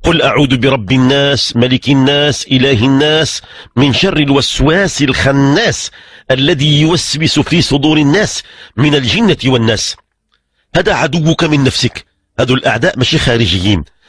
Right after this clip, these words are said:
هذو الأعداء الداخليين. أنت عندك أعداء داخليين، عندك النفس، وعندك الهوى، وعندك ال-، الوساوس الشيطانية،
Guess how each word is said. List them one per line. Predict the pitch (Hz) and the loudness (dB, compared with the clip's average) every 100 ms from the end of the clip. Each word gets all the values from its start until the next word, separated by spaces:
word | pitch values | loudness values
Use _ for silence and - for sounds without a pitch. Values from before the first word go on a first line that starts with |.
| _ 123 | _ -2
هذو | 123 | 0
الأعداء | 127 123 113 143 | 0 0 0 -2
الداخليين. | 135 95 - 117 107 104 104 - | 0 -2 0 0 2 2 0 0
أنت | 113 - | -2 0
عندك | 180 131 139 - | 0 0 -2 -2
أعداء | 123 113 - | -2 0 -2
داخليين، | 123 120 123 107 98 95 - _ - - 95 | -2 -2 0 0 0 0 -4 _ -20 -10 -2
عندك | 117 127 - | 0 0 0
النفس، | 120 123 - - - - _ _ _ 127 | 0 0 -2 -6 -8 -12 _ _ _ -2
وعندك | 101 123 - | 0 0 0
الهوى، | 107 98 156 117 80 _ _ _ _ _ | 2 2 2 0 -4 _ _ _ _ _
وعندك | 113 98 123 139 190 - | -2 0 0 0 0 -2
ال-، | - _ 117 113 113 | -6 _ 0 2 2
الوساوس | 110 113 127 127 - 185 165 123 - | 2 2 2 2 0 0 0 0 -2
الشيطانية، | 123 123 117 120 127 104 92 | -2 0 0 0 2 0 -2